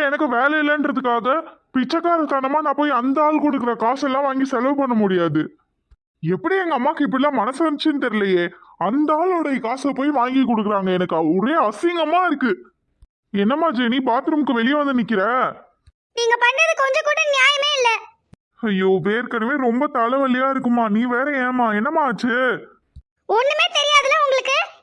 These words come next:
Speaker 2: என்ன நடந்துச்சு, ஏது நடந்துச்சுன்னு எதுவுமே தெரியாது, அப்படிதானே? ஆனா இப்படிலாம் பண்றதுக்கு உங்களுக்கு எப்படி மனசு வருது?
Speaker 1: ஐயோ ஜெனி, ஏற்கனவே எனக்கு மென்டல் டார்ச்சரா இருக்கு, இப்ப நீ வேற வெறுப்பேத்திக்கிட்டு இருக்க. என்ன இப்போ உனக்கு பிரச்சனை?
Speaker 2: எனக்கு ஒரு பிரச்சனையும் இல்ல, போங்க. என்கிட்ட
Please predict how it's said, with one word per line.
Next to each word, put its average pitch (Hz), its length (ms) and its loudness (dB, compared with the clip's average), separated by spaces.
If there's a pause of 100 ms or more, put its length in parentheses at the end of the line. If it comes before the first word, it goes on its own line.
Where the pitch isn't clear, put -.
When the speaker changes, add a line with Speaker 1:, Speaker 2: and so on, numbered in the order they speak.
(140)
Speaker 2:
என்ன 539 120 0 (120)
நடந்துச்சு, 571 380 4 (160)
ஏது 571 260 0
நடந்துச்சுன்னு 523 540 0
எதுவுமே 554 320 0
தெரியாது, 523 300 2
அப்படிதானே? 554 440 0 (760)
ஆனா 539 200 2
இப்படிலாம் 622 360 0
பண்றதுக்கு 587 360 2
உங்களுக்கு 523 260 0
எப்படி 640 200 0
மனசு - 320 0
வருது? 415 260 0 (1040)
Speaker 1:
ஐயோ 185 200 2 (120)
ஜெனி, 190 220 0 (160)
ஏற்கனவே 214 380 -2
எனக்கு 226 260 -2
மென்டல் 185 380 -2
டார்ச்சரா 214 420 -2
இருக்கு, 262 200 -6
இப்ப 220 200 -4
நீ 208 40 0 (120)
வேற 208 100 -2 (100)
வெறுப்பேத்திக்கிட்டு 202 580 -2
இருக்க. 156 140 -4 (140)
என்ன 269 240 0
இப்போ 277 200 -4
உனக்கு 190 220 -4
பிரச்சனை? 180 400 -2 (680)
Speaker 2:
எனக்கு 494 260 0
ஒரு 587 100 2 (100)
பிரச்சனையும் 640 360 0
இல்ல, 554 160 2
போங்க. 587 220 2 (760)
என்கிட்ட 554 240 -2